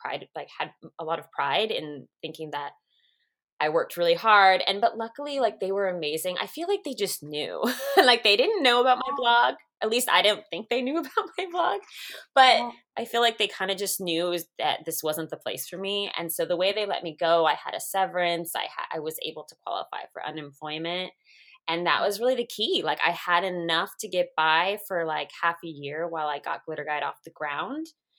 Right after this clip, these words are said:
Speaker 1: and, and then, yeah, again, like, the rest is history.
Speaker 2: Yeah.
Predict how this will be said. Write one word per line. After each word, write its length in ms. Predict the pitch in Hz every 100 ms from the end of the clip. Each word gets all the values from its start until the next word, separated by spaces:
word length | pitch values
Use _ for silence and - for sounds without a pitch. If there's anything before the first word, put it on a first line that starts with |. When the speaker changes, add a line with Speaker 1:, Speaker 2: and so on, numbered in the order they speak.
| _ _ _ -
Speaker 1:
and, 680 | 165 165 165 165 165 170 - _ -
and 140 | 180
then, 120 | 190
yeah, 200 | 214 381
again, 260 | 349 359 415
like, 160 | 202
the 80 | -
rest 240 | 175 190 -
is 100 | -
history. 580 | 262 - - 156 - _ _ _ _ _ -
Speaker 2:
Yeah. 280 | 208 226